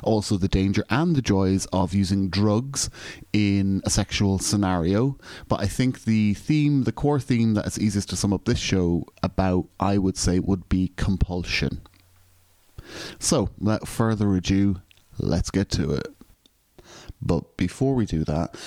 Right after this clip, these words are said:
I do have to give the customary warning that Body Talk with the Nihilist is a podcast about sex and sexuality, and the language that you're going to be hearing if you choose to listen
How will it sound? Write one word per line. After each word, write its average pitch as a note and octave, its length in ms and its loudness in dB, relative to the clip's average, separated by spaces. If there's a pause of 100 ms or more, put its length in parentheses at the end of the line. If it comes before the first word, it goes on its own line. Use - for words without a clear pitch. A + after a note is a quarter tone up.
(320)
I E2+ 40 -4
do G2+ 180 0
have G2 220 -2
to G2 100 -4
give F#2 160 -2
the F2 80 -4
customary F#2 540 0
warning F2+ 500 2
that - 240 -4
Body A2+ 200 0
Talk A2+ 300 -2
with G#2+ 80 -2
the F#2+ 120 -2
Nihilist F2+ 480 0 (120)
is G#2+ 320 2
a - 40 -4
podcast - 600 -4
about E2+ 200 -2
sex - 480 -2
and F#2+ 80 0
sexuality, A2 880 0 (480)
and F#2+ 140 0
the F#2 60 2
language G#2 420 0
that - 120 0
you're F2 100 0
going F#2+ 120 2
to F2+ 60 0
be F2 100 0
hearing F#2+ 380 2
if F2+ 160 -2
you F#2 60 0
choose F#2 260 -2
to G2+ 100 0
listen F#2 440 0